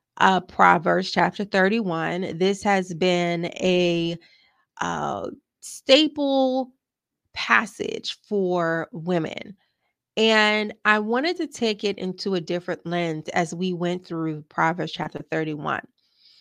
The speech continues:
So as history, as, as the background,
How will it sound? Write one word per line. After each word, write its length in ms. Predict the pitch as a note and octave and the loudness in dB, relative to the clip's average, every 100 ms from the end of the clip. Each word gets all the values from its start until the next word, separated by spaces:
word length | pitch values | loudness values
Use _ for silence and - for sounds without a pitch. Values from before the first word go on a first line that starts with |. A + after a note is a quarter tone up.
| _ | _
So 400 | - - A3+ A3+ A3+ | -4 4 6 6 2
as 320 | G#3+ A#3+ D4+ D4 | 2 4 2 0
history, 680 | C4+ C#4+ - F3 D#3+ E3+ F#3 | -4 -4 -4 -4 -2 -2 0
as, 360 | F#3 F#3+ - - | 0 -2 -6 -4
as 260 | F#3 F#3+ | -2 -2
the 80 | G3 | -4
background, 800 | F3 G3+ G#3 F#3 D#3+ D#3 D3+ E3+ | 4 4 4 2 -2 -2 -4 -6